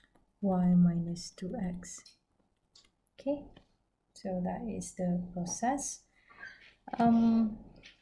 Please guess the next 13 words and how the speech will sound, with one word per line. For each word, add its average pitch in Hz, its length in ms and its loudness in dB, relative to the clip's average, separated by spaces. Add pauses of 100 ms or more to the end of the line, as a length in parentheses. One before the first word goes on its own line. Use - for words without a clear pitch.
(1080)
of 208 160 -8
course, 277 380 4
when 220 320 6
you 208 120 6
look 202 220 4
at 190 240 0
this, 190 380 -2 (100)
uh, 185 260 -2
expression 185 720 -4
that 190 200 -6
we 185 140 0
have 175 260 -2 (100)
here, 254 380 2